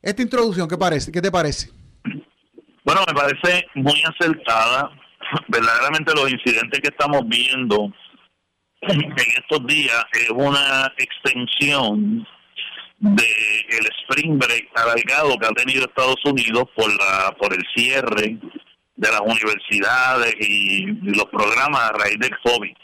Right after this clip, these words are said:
Speaker 2: ¿verdad? Obviamente esto ha sido impulsado por, eh, la baja en los pasajes, que ha pasado en oferta y demanda, y como tú bien mencionaste, pues lo, la baja en los precios en los alojamientos independientes,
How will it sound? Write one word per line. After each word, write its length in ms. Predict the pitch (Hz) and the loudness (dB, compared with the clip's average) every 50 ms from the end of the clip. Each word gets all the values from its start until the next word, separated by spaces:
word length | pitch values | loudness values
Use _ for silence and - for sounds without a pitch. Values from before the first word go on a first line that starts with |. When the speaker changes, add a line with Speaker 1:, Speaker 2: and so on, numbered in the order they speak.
| _ _ | _ _
Speaker 2:
¿verdad? 320 | 92 92 95 110 127 135 - - _ _ _ _ _ _ _ - - - - - - - | -6 -2 0 0 0 -2 -4 -12 _ _ _ _ _ _ _ -20 -18 -16 -12 -6 -2 0
Obviamente 640 | 123 135 147 151 165 170 170 175 175 - 143 131 | 0 2 2 0 0 0 -2 -2 -2 -2 0 -2
esto 280 | 131 - - 139 139 139 | -2 -2 -2 -4 -4 -2
ha 100 | - 151 | -2 -2
sido 360 | 147 147 147 143 147 147 143 | 0 2 2 2 2 2 0
impulsado 800 | 139 139 139 139 139 131 - - 151 151 156 156 147 143 127 120 | -2 -2 -2 0 0 0 0 0 0 2 2 2 4 2 2 0
por, 520 | 101 - 113 110 110 110 107 101 101 104 - | 0 2 2 4 4 4 2 0 -2 -4 -6
eh, 960 | - - - - - 101 104 101 101 101 98 98 95 92 92 92 92 92 92 90 - 95 | -8 -10 -10 -4 -2 0 0 2 0 0 0 0 0 -2 -2 -2 -2 -2 -4 -6 -6 -2
la 200 | 104 104 101 101 | 0 0 2 2
baja 300 | 101 107 113 113 127 127 | 2 0 0 0 0 -2
en 80 | 127 127 | -2 -2
los 80 | 131 - | -4 -2
pasajes, 600 | - 131 123 - - 156 151 143 131 120 123 135 135 - - - - _ _ _ _ _ _ _ _ _ _ | -2 -4 -2 0 0 2 2 2 2 0 -2 -4 -8 -12 -18 -20 -20 _ _ _ _ _ _ _ _ _ _
que 80 | 107 | -6
ha 20 | 101 | -2
pasado 480 | - 110 117 117 - 123 117 117 117 117 117 117 113 | 0 0 -2 0 0 0 0 2 2 0 0 0 -2
en 120 | 113 110 | -2 -2
oferta 500 | 113 107 - - 120 117 117 110 - 113 113 113 | -2 -2 0 0 -2 -2 -2 -2 -4 -2 -2 0
y 60 | 110 | 0
demanda, 580 | 120 127 143 151 147 135 123 110 110 113 120 117 107 - - _ _ _ _ _ _ - _ _ _ _ _ _ | 0 0 2 0 0 0 0 0 0 0 -2 -4 -10 -18 -20 _ _ _ _ _ _ -20 _ _ _ _ _ _
y 540 | - 143 156 165 160 147 139 131 135 135 - | -4 -2 -2 0 -2 -2 -2 -2 -2 -4 -4
como 260 | - - 120 113 113 110 | -6 -6 -4 -4 -2 -2
tú 160 | - 113 117 | -2 -2 0
bien 180 | 120 127 131 | 0 -2 -2
mencionaste, 600 | 139 143 135 - - 147 143 156 165 165 - 170 147 | -2 -4 -4 -2 -2 -2 0 0 -2 -2 -2 -6 -2
pues 200 | - 135 123 117 | 0 0 0 2
lo, 380 | 113 113 110 110 113 - 113 | 2 0 0 -2 -2 -2 -2
la 200 | 113 107 107 107 104 | 0 2 2 2 2
baja 280 | 110 120 120 123 147 | 0 0 0 0 0
en 100 | 147 147 | 0 0
los 100 | 147 143 | -2 -2
precios 640 | - 113 143 143 160 170 160 - 160 151 147 131 135 127 | -2 -2 -2 0 0 0 0 0 0 2 2 2 2 2
en 140 | 120 120 117 | 0 -2 0
los 80 | 110 | 0
alojamientos 640 | 110 110 110 107 104 107 104 107 110 110 101 131 135 139 | 2 0 2 0 0 0 -2 -2 -6 -2 -2 -2 0 0
independientes, 840 | 139 135 135 - 143 135 135 135 143 160 165 160 - - 123 120 | -2 -4 -4 -4 -2 -4 -2 -2 -2 -2 -2 -4 -4 -4 -4 -4